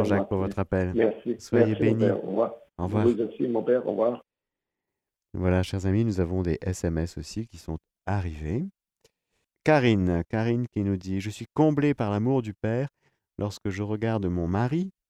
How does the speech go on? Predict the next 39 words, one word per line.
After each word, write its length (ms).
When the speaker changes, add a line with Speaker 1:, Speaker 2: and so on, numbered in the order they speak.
Speaker 1:
mes 240
enfants, 400
je 120
sais 320
que 100
son 260
amour, 540
je 140
sais 340
son 240
amour 300
pour 180
moi. 240
Je 120
suis 260
envahie 480
jour 380
et 80
nuit 220
par 100
la 100
pensée 460
du 220
Christ. » 400
Agnès 420
qui 360
remercie 580
pour 180
la 100
catéchèse 640
et 40
qui 100
vient 120
de 80
comprendre 460
ce 100
que 100
voulait 280
dire 480